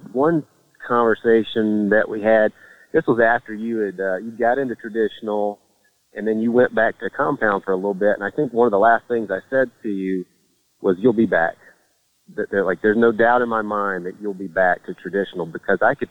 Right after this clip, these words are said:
tell by the way, like, there's, there, there's people that'll, that'll pick up traditional because it's, like, the cool thing. And those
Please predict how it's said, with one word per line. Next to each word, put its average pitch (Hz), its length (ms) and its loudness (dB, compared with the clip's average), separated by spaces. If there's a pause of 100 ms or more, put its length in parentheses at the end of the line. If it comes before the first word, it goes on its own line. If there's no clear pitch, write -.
tell 113 240 2
by 98 200 -2
the 101 100 -8
way, 131 360 -4 (1120)
like, 127 180 -6
there's, 127 140 -4 (140)
there, 123 240 0
there's 123 240 -4
people 190 280 0
that'll, 120 580 6
that'll 113 180 2
pick - 240 2
up 139 240 4
traditional 110 840 0 (160)
because 120 440 2 (500)
it's, 110 160 -8 (400)
like, 107 240 0
the 104 60 -2
cool 117 340 0
thing. 85 300 0 (1000)
And 110 220 0
those 156 220 6